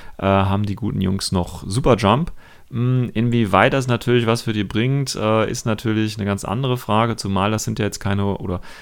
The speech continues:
sollten ja eigentlich keine hochmobilen Spezialisten sein, sondern, äh, mehr so Einheiten, die nach vorne rücken.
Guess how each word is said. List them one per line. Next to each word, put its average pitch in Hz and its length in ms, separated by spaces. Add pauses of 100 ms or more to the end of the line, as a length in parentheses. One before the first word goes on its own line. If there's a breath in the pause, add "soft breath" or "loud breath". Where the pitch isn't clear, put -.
sollten 113 320
ja 101 120
eigentlich 101 180
keine 98 180
hochmobilen 104 480
Spezialisten 104 640
sein, 107 380
sondern, 92 480
äh, 87 240
mehr 90 260
so 92 140
Einheiten, 92 540
die 87 320
nach 85 180
vorne 107 380
rücken. 107 320